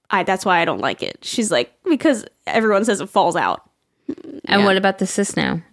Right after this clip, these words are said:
Speaker 2: I-, is it treatment? Is it something that she thinks will go away
Speaker 1: She,
Speaker 2: now? Like
Speaker 1: she's gonna, um, she said that the doctor there, like, there's another older man doctor, and she's,
Speaker 2: Mm.
Speaker 1: like, the nurse practitioner, but I just see her. But she's like, he,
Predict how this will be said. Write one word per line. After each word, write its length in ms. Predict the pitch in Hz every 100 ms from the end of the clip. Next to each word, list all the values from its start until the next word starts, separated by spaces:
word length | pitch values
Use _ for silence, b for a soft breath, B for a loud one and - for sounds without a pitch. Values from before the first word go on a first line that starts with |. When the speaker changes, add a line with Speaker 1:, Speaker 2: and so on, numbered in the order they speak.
| _
Speaker 2:
I-, 120 | - -
is 200 | - 160
it 80 | 160
treatment? 360 | - 226 220
Is 200 | 214 175 165
it 80 | 160
something 200 | 147 165
that 120 | 160
she 100 | -
thinks 240 | - 165
will 60 | 156
go 180 | 156 156
away 320 | 185 220 214
Speaker 1:
She, 40 | 220
Speaker 2:
now? 360 | 208 208 202
Like 160 | 196 185
Speaker 1:
she's 120 | 240
gonna, 400 | 240 240 240 233 -
um, 320 | 208 196 185
she 160 | - 247
said 300 | 240 240 220
that 340 | 190 - - _ _
the 360 | - 196 175 165
doctor 600 | 185 165 156 _ 196 202 -
there, 260 | 202 214
like, 120 | 208 190
there's 160 | 190
another 340 | 185 175 170 - - _ _
older 280 | 190 190 185
man 460 | 180 180 180 190 196 -
doctor, 340 | 214 202 247
and 140 | 285 285
she's, 180 | 214
Speaker 2:
Mm. 40 | 185
Speaker 1:
like, 120 | 170
the 80 | 180
nurse 180 | 175 -
practitioner, 560 | 175 - 185 196 196
but 140 | 196 165
I 80 | 170
just 160 | 175
see 120 | -
her. 360 | 175 165 185 330 B B B
But 100 | 220
she's 140 | 220 208
like, 120 | 190
he, 540 | - 254 233 208 196